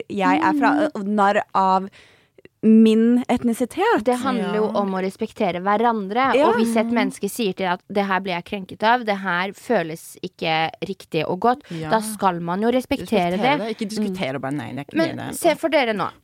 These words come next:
Speaker 3: en gjeng med utlending,
Speaker 2: Mm.
Speaker 3: utlendinger, se for dere det.
Speaker 1: Mm.
Speaker 3: Eh, eller bare mørke personer.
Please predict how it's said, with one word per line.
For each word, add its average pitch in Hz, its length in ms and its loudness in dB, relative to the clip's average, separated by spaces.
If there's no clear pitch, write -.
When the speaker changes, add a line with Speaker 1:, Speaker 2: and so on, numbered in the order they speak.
Speaker 3:
en 254 160 -2
gjeng 208 340 -6
med 208 420 -4
utlending, 185 440 -2
Speaker 2:
Mm. 294 160 -2
Speaker 3:
utlendinger, 185 420 -2
se 214 200 -4
for 180 100 -10
dere 170 140 -6
det. 127 160 -4
Speaker 1:
Mm. 202 160 -4
Speaker 3:
Eh, 208 480 0
eller 220 160 0
bare 233 220 0
mørke 214 320 -6
personer. 170 420 -6